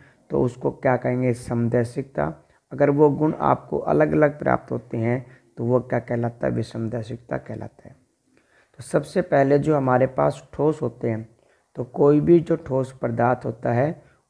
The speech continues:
उसमें अवयवी कणों की एक निश्चित व्यवस्था पाई जाती है। इसीलिए जो भी हमारे पास ठोस पदार्थ होते हैं, अगर उसमें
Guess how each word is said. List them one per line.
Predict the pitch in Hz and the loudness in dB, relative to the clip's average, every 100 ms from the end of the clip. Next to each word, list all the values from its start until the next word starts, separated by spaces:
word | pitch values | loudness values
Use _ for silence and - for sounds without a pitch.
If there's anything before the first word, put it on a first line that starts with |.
| - | -6
उसमें | 147 147 131 135 | -4 -2 0 0
अवयवी | - 131 131 135 143 151 | 0 0 0 2 4 2
कणों | 156 143 127 120 | 0 -4 -2 -2
की | 120 135 147 - _ _ - | -2 -4 -4 -10 _ _ -8
एक | 135 | -2
निश्चित | 139 135 135 135 - 160 | 0 2 0 -4 -6 -4
व्यवस्था | 147 131 127 120 - 147 | 0 2 0 0 -2 -2
पाई | - 123 | 0 0
जाती | 120 113 - 117 | 2 0 -2 -6
है। | 110 113 - _ _ _ - | -6 -6 -12 _ _ _ -8
इसीलिए | 127 - 175 151 135 131 - - _ - | -8 0 0 2 4 4 2 -6 _ -16
जो | 127 139 143 | 0 4 6
भी | 156 170 | 6 6
हमारे | 143 131 131 | 4 2 2
पास | 135 131 131 - - | 0 0 0 -4 -4
ठोस | 147 156 - | -2 -2 -4
पदार्थ | 123 117 120 117 | -4 2 2 2
होते | 120 120 127 | -4 -4 -4
हैं, | 120 135 156 - - - _ _ - | 0 0 -2 -8 -20 -20 _ _ 0
अगर | 139 156 | 6 6
उसमें | - 185 143 139 156 160 143 | 6 0 -4 -4 -2 0 -2